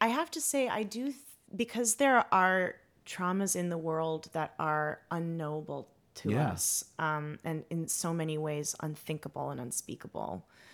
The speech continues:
Speaker 1: Um, I don't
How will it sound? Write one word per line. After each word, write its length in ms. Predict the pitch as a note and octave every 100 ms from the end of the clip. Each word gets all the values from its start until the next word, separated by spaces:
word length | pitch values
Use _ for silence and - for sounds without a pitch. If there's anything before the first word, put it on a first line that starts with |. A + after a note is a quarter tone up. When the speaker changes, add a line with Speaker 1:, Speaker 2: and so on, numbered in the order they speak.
| - - - - - _
Speaker 1:
Um, 520 | E3+ E3+ D#3+ D#3 D#3 - _ _ _ _ - _ _ -
I 140 | A3
don't 260 | A#3+ C4+